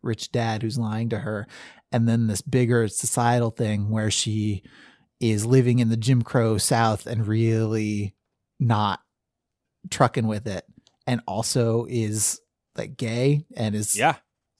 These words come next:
Speaker 1: and is, she, she is described as, like, unapologetically out of the closet is the quote
Speaker 2: Mm.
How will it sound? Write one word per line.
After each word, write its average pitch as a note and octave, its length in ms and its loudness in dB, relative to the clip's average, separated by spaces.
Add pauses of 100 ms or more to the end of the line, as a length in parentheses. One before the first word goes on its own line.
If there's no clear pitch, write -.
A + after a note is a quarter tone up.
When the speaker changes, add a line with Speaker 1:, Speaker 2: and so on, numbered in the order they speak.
(160)
Speaker 1:
and A#2 220 0
is, - 440 -2 (680)
she, F#3 420 4 (240)
she G3 220 6
is F3 120 6
described A3 760 6
as, E3 400 6
like, B2 240 0 (680)
unapologetically F#3+ 920 6
out D3+ 240 6
of C#3+ 100 2
the C3+ 80 4
closet A2 420 -2
is A2+ 160 -6
the - 80 -12
quote - 340 -6 (340)
Speaker 2:
Mm. G#2+ 300 -6